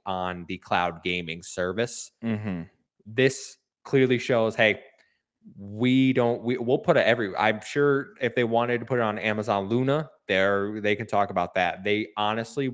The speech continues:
Speaker 1: are doing everything and anything to get this deal through and expand players to their game, expand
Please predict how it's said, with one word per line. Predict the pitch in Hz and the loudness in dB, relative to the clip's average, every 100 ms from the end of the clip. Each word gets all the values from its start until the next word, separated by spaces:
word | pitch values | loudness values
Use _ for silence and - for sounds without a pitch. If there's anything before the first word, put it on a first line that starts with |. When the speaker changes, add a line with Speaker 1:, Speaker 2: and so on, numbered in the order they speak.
| - | -4
Speaker 1:
are | 104 101 | -2 -2
doing | 98 110 104 101 - | -2 -2 0 -4 -4
everything | 104 113 110 120 110 | -2 -2 -2 -4 -4
and | - | -4
anything | 104 104 101 90 92 | -4 -4 -6 -6 -8
to | - | -12
get | 90 95 98 - | -6 -2 -2 -4
this | 101 | -10
deal | - 104 95 | -4 -2 -2
through | - 95 104 135 - - - _ | -4 -2 -2 -2 -6 -18 -20 _
and | 107 104 | -2 -2
expand | 107 - - 120 113 117 113 - | -4 -12 -2 2 2 0 -2 -10
players | _ 113 101 95 | _ -2 -2 -4
to | 95 | -6
their | 87 | -6
game, | 85 101 110 156 131 | -4 -2 -2 -4 -6
expand | - - 98 | -10 -8 -6